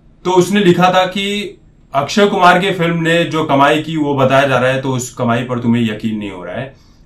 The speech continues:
और कश्मीर फाइल्स की जो कमाई बताई जा रही है उस पर तुम यकीन कर लेते हो। तो भाई देखिए, जो बातें, जो चीजें इंसान अपने आंखों से देखता है और अपने कानों से सुनता है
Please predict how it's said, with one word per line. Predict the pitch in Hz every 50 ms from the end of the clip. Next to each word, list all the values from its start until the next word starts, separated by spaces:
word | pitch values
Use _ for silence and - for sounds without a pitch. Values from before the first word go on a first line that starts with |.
| _ -
और | 123 120 117
कश्मीर | - 135 127 - 160 165 180 170
फाइल्स | 160 151 151 147 -
की | - 160
जो | 147 151
कमाई | 135 139 135 135 139 151
बताई | 135 131 - 135 139 147
जा | 139 131 123
रही | 120 123
है | 139 151
उस | - - 139 127 -
पर | 147 139
तुम | 120 135 135 123
यकीन | 113 107 104 - 117 110 104
कर | 101 98 90
लेते | 90 85 82 80 90
हो। | 90 85 - - - - - - _ -
तो | - 143
भाई | 156 170 180
देखिए, | 170 160 151 165 180 180 185
जो | 175 127 113 123 143 160 170 180 180
बातें, | 147 131 123 120 120 - 147 135 117 - - - 110
जो | 113 123 151 165
चीजें | 160 160 147 135 147 160
इंसान | 151 139 127 117 139 135 139 139 131
अपने | 117 - 135 139 143 147 - - - _ _ - 123
आंखों | 127 127 131 - 175 190 185
से | 185 170 139
देखता | 117 120 117 110 - 127 123
है | 123 131 127
और | 123 120
अपने | 120 117 117 135 135
कानों | 131 127 117 120 139 165 165
से | 160 165 143
सुनता | 120 113 107 101 - 113 104 101
है | 101 110 147 170 -